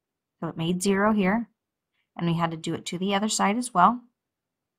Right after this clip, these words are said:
And that gave us nine x on the left.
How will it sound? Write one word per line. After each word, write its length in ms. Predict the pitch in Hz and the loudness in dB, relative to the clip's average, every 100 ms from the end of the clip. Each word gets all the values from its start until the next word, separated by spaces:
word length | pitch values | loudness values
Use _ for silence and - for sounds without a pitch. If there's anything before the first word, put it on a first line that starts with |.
| _ _ _ _ _ _ _ _ _ _ _ - | _ _ _ _ _ _ _ _ _ _ _ -8
And 100 | 165 | -6
that 140 | 156 | -4
gave 180 | 165 170 | -6 -6
us 160 | 160 | -6
nine 440 | 175 175 175 185 185 | -4 -2 0 2 2
x 340 | 185 180 - | 0 -2 -4
on 120 | 190 196 | 0 0
the 100 | 247 | 2
left. 460 | 190 233 - - | 2 2 -2 -18